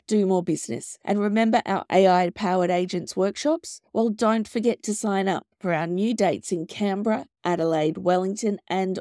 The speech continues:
Auckland, because Sam is the O G when it comes to this stuff,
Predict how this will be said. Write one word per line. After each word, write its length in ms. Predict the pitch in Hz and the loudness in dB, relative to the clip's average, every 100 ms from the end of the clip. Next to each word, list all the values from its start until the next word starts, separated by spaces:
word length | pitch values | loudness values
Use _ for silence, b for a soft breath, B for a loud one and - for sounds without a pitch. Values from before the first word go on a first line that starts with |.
| - | -4
Auckland, 520 | 165 - 165 143 - - | -4 -4 -8 -8 -14 -6
because 300 | 220 226 220 | -2 0 -2
Sam 420 | - 233 247 240 - | 0 0 0 -2 -4
is 180 | 240 | -4
the 120 | - - 185 | -4 -2 0
O 160 | 185 | 0
G 280 | 175 160 - | 0 0 0
when 160 | - 143 | -2 -6
it 100 | - | -8
comes 300 | 180 214 - | -10 -10 -8
to 100 | 147 | -6
this 180 | - - | -6 -6
stuff, 380 | - 127 - | -8 -8 -10